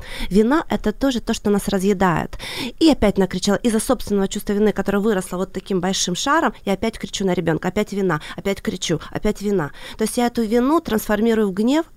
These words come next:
и гнев передаю детям. Поэтому нужно выйти из этого замкнутого круга и понять,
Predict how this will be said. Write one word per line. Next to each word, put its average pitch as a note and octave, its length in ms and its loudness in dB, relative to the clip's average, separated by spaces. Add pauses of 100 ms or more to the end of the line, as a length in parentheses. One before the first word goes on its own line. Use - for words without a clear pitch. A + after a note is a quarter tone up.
(100)
и G#3+ 140 4
гнев A3 300 0
передаю G3+ 440 0
детям. F#3+ 220 0 (500)
Поэтому A#3+ 200 2
нужно A#3 220 2
выйти A#3+ 260 0
из F#3+ 80 -2
этого G3 240 0
замкнутого F#3+ 580 -2
круга F3+ 320 -2
и - 20 2
понять, G3 380 0